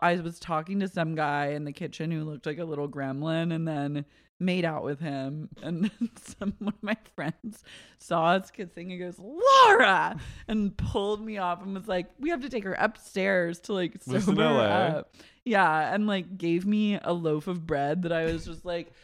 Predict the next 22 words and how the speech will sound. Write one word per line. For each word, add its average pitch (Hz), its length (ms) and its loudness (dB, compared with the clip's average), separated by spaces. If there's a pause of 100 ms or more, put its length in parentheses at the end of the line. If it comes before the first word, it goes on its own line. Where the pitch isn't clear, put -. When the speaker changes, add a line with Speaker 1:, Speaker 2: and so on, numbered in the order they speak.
(140)
Speaker 1:
<laughs> - 240 -20
eating, 185 520 -6
like, 185 280 -10
laying 165 440 -6
down 160 260 -4
on 170 100 -4
the 175 80 -4
bed, 156 300 -4
like, 165 220 -4
eating 170 360 -6
bread. 143 340 -4
And 180 160 -4
then 175 220 -2
<laughs> 175 60 -6
some 214 200 4
other 165 260 0
girl 180 480 -2
was 175 200 -6
like, 175 240 2 (420)
"Why 330 120 -4
are 392 80 0
you 427 200 6